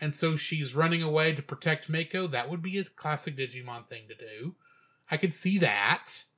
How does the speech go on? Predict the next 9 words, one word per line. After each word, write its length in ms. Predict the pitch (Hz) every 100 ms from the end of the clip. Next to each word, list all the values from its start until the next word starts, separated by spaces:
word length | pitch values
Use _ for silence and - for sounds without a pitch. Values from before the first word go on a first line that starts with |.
| _ _ _
I 40 | 123
don't 140 | 131
know. 120 | 117
I 60 | 127
don't 140 | 127
think 180 | 120 123
that's 260 | 107 98 -
it. 380 | 120 101 117 - - _ _ _ _ _ _ _ _ _ _ _ _ _ _ _ _ _
But, 380 | 131 120 113